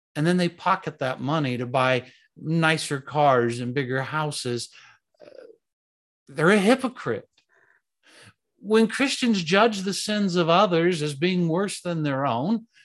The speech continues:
they are hypocrites, right? You, you get the picture.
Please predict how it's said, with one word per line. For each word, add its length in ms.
they 200
are 120
hypocrites, 1040
right? 140
You, 160
you 200
get 220
the 80
picture. 600